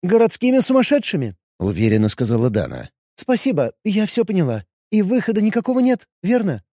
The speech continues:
"Верно", — вздохнул Эд. "Разве что случится чего-то глобальное, которое положит этому конец. Вот и думай". "А чего тут думать?" Дана поскучнела. "Как будет, так и будет.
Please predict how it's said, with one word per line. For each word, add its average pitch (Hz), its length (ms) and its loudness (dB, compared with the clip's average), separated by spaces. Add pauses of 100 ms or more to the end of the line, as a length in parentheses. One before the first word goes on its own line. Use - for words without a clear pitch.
(340)
"Верно", — 139 680 -2 (400)
вздохнул 107 600 0
Эд. - 260 -10 (460)
"Разве 123 420 -4
что 123 220 -4
случится 123 520 -4
чего-то 123 300 -6
глобальное, 107 880 -6
которое 104 420 -8
положит 107 540 -8
этому 101 260 -10
конец. 85 540 -12 (400)
Вот 117 320 -6
и 151 60 -4
думай". 92 560 -10 (440)
"А 214 140 0
чего 254 280 0
тут 240 200 -2
думать?" 202 420 -2 (300)
Дана 117 400 0
поскучнела. - 800 -4 (380)
"Как 202 220 0
будет, 240 360 0
так 262 160 0
и 269 40 0
будет. 226 460 -2